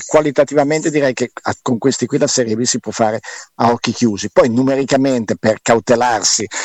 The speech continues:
da qualsiasi, eh, situazione che si dovrebbe, si potesse creare, chiaramente anch'io penso che ci voglia un, eh, un c-, un difensore in più, eh, però, ecco, però secondo me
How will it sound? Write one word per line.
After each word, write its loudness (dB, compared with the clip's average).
da 0
qualsiasi, 0
eh, -2
situazione 0
che -10
si 0
dovrebbe, 0
si 0
potesse 0
creare, 0
chiaramente 2
anch'io -2
penso 0
che -2
ci -4
voglia -2
un, -2
eh, 0
un -4
c-, -4
un 2
difensore 0
in -4
più, -4
eh, 2
però, 0
ecco, -2
però -2
secondo 0
me -2